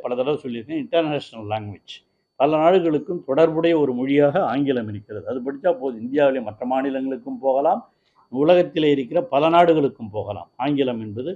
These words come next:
அந்த அளவிற்கு இருக்கிற மொழி. ஆகவே ஆங்கில மொழியை பொறுத்த வரையில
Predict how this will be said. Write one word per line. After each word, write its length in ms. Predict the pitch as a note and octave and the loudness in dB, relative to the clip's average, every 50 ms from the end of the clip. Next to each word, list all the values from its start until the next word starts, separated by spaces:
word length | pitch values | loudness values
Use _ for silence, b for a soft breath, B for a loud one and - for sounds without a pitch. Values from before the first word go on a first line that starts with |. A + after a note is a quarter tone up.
| - _ _ _ _ _ _ | -12 _ _ _ _ _ _
அந்த 180 | A#2+ C#3 D#3 E3 D3+ | -4 0 4 4 6
அளவிற்கு 380 | C#3 C3+ C3 A#2 G2+ - C3 A#2 | 6 4 2 0 -4 -6 -6 -6
இருக்கிற 300 | G#2+ G2 - - A2+ A2+ | -6 -8 -8 -8 -8 -8
மொழி. 320 | G2+ F#2+ G2+ G#2 G#2 A#2 A2 G2+ G#2+ _ _ _ _ _ _ - | -8 -8 -8 -8 -8 -8 -8 -10 -14 _ _ _ _ _ _ 0
ஆகவே 320 | C3+ C3 C3 C3+ D#3+ F#3+ G3+ - | 2 2 4 2 2 0 -2 -2
ஆங்கில 340 | A#2 A#2+ D3+ E3 E3 D#3+ D#3 C#3+ | -2 -2 0 2 4 4 4 4
மொழியை 280 | B2 C3 B2 B2 A2+ A2+ | 2 -2 -4 -4 -4 -6
பொறுத்த 340 | G#2 A2 A2 G#2+ G#2+ - G#2+ | -6 -10 -12 -12 -10 -8 -6
வரையில 360 | G2+ G2+ G#2 A#2 A2+ A#2+ C3+ | -6 -4 -4 -4 -2 0 0